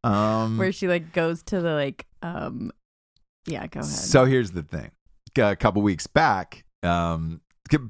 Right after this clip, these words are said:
Speaker 1: people started hitting me up and saying, "Hey, man, the fucking, your book is at my library. Like, this is dope," you know? And I was like, "All right, cool." I heard it went into libraries. Like, awesome. Um, so finally, she put up a post and was just like, "Hey, looking for a good book to read." And I was like, "Hey,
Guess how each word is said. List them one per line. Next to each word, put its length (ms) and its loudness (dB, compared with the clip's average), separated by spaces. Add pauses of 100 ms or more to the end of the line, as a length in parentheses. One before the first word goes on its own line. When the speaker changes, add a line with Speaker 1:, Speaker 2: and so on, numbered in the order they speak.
Speaker 1:
people 360 2
started 340 2
hitting 180 2
me 100 2
up 140 0
and 120 -4
saying, 200 0
"Hey, 140 0
man, 200 -2
the 60 -6
fucking, 340 -4
your 120 0
book 260 -2
is 120 -4
at 120 -2
my 120 -4
library. 440 -4
Like, 180 -8
this 160 -8
is 160 -6
dope," 320 -4
you 80 -8
know? 140 -6
And 100 -8
I 60 -8
was 100 -8
like, 120 -8
"All 80 -6
right, 180 -8
cool." 200 -6
I 120 -4
heard 180 2
it 60 0
went 160 -2
into 180 -10
libraries. 460 -10
Like, 240 -10
awesome. 360 -4 (600)
Um, 460 -2
so 160 -4
finally, 480 2
she 180 -4
put 160 0
up 100 -2
a 60 -4
post 340 -6
and 100 -10
was 120 -8
just 200 -10
like, 200 -8
"Hey, 220 -2
looking 300 -2
for 160 -2
a 60 -2
good 160 -6
book 200 -4
to 140 -6
read." 100 0
And 100 -4
I 100 -2
was 140 -6
like, 160 -6
"Hey, 400 -2